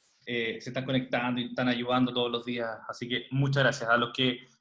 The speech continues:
se conectan por primera vez y escuchan este, este, este podcast. Eh, Profes con Chile es una, es una agrupación que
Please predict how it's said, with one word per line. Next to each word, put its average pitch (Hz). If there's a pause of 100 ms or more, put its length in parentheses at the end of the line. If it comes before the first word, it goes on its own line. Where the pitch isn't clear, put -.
(140)
se -
conectan 147
por 135
primera 151
vez 175
y 156
escuchan 160
este, 147
este, 139
este 135
podcast. 165 (100)
Eh, 135 (300)
Profes 151
con 139
Chile 156
es 147
una, 139
es 139
una 135
agrupación 135
que 139